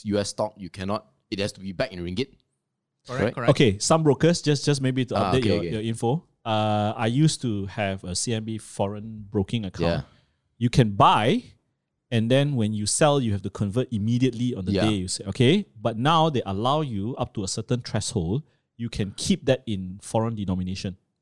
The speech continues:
Speaker 3: So that means you, you buy U S stocks at, let's say you buy fifty thousand U S dollars worth of it, and you sell it, you can keep that in U S dollar denomination.
Speaker 1: So the threshold would be time-based or quantity-based?
Speaker 3: Uh, I think it was time-based, and then it was nothing exceeding six months or something. But they still want you to trade lah.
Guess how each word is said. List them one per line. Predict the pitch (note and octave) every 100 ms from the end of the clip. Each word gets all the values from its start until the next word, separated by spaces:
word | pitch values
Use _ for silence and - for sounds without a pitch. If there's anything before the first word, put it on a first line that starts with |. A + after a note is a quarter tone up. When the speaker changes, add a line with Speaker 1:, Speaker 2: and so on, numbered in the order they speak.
| _ _ _
Speaker 3:
So | -
that | C3+
means | E3 E3+
you, | B2+
you | C3+ A#2+
buy | A#2+ D3+
U | C#3+
S | C3+
stocks | - D3 - -
at, | A2 G2+ G2
let's | A2+ A2+
say | B2 A2+ A2+ A2
you | G2+
buy | G2+ A2+
fifty | A2+ G2+
thousand | A2+ G#2 G2+ G#2+
U | F#2+
S | F#2+
dollars | - E2 F#2 -
worth | B2 G#2+
of | E2+
it, | G2+ A2+
and | F#2
you | F2+
sell | - C#3
it, | A#2+ B2 - _ _ -
you | A#2
can | A#2+
keep | A2 - F#3 C3
that | C#3 C#3+ -
in | - G2 F#2+
U | G#2+
S | A2+
dollar | G#2+ G2+ G#2
denomination. | F#2 F2+ F2+ F#2 - F#2+ _ _
Speaker 1:
So | - D3+
the | A2+
threshold | - D#3 C3 D#3 C3
would | G#2
be | F#2+
time-based | - C#3 E3 G3 B3+ B3+ C3
or | F#2+ F2+
quantity-based? | - B2+ D#3 F3 G3 G#3 C4
Speaker 3:
Uh, | C#3 C3+ C3 C3 -
I | C3
think | - F3+
it | D3
was | G#2+ -
time-based, | - C#3+ C#3 A3+ - -
and | B2 B2
then |
it | C3+
was | A2+ G#2
nothing | A2 A2+ C#3
exceeding | B2 - B2 A#2
six | A#2+ B2 -
months | A2 A2
or | F2+
something. | - F#2+ G2+
But | A2
they | B2+
still | -
want | G3 G#3
you |
to | C#3
trade | - F3+
lah. | D#3+